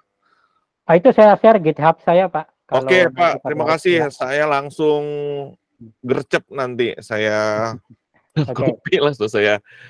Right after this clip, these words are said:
Speaker 2: saya download, saya sedot, Pak.
Speaker 1: Oke.
Speaker 2: Eh, demikian dari saya, Pak Khairul. Terima kasih sekali lagi.
Speaker 1: Terima kasih.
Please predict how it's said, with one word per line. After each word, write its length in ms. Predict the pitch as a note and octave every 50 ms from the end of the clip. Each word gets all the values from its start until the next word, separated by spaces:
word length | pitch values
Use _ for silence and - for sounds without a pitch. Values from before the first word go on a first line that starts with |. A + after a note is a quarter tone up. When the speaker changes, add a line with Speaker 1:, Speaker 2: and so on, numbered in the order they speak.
| A2 _ _
Speaker 2:
saya 280 | _ - - G3 G2+ G#2+
download, 540 | A2 G#2 G#2 A#2+ B2+ B2 B2+ D3+ D#3 D3 -
saya 160 | - B2+ A2+
sedot, 380 | A2+ - A#2+ B2+ C#3 C#3 C3+ _
Pak. 220 | - C3+ B2 G2+ - _ _ _ _ _ _ _ _ _ _ _ _ _ _ _ _ _ _ -
Speaker 1:
Oke. 320 | C3+ A#2 - C3 A#2+ A2 G2+ - _ _ _ -
Speaker 2:
Eh, 800 | - D#2+ F2+ G#2+ A2 A2 A2+ A2+ A2 A2+ A2+ A2+ A2+ A2+ A2+ A2+ A2 G2+ _ _
demikian 720 | - B2 B2 C#3 C3 - D#3+ F3 F#3 G3 G#3 G#3 G#3 F#3+
dari 200 | D#3 D3+ D#3+ D#3
saya, 280 | - E3+ D#3+ F3+ F#3+
Pak 260 | F#3 - F3+ F3 -
Khairul. 580 | _ - D#3+ D#3 D#3 D#3 F#3 G3 G3 G3 G3 F#3 _
Terima 320 | - D#3 D#3+ D#3 D#3 D3+
kasih 320 | - - D#3 D#3 - E3+ D#3+
sekali 240 | - - D3+ D3
lagi. 560 | D3 C#3+ C#3+ D3 D3 D3 D#3+ F3 F3+ F3+ F3+ F#3+
Speaker 1:
Terima 100 | F#3+ F#3+
kasih. 220 | E3+ E3+ F3 D3+